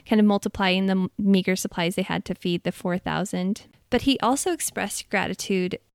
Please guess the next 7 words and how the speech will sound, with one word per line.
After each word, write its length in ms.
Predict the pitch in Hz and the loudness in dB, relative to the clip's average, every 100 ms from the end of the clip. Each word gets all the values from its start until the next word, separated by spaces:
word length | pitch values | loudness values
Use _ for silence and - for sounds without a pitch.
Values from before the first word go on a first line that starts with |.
| _ | _
before 640 | - 214 - 196 196 196 - | -4 -4 -2 0 0 0 -2
raising 440 | 190 190 202 196 | -2 -2 0 0
Lazarus 560 | 196 180 202 226 254 - | 0 -2 -2 -2 -2 -4
from 160 | 254 | 0
the 100 | 254 | 0
dead, 440 | 254 254 269 269 _ _ _ | 0 -2 -4 -6 _ _ _
which 260 | 226 - | -10 -10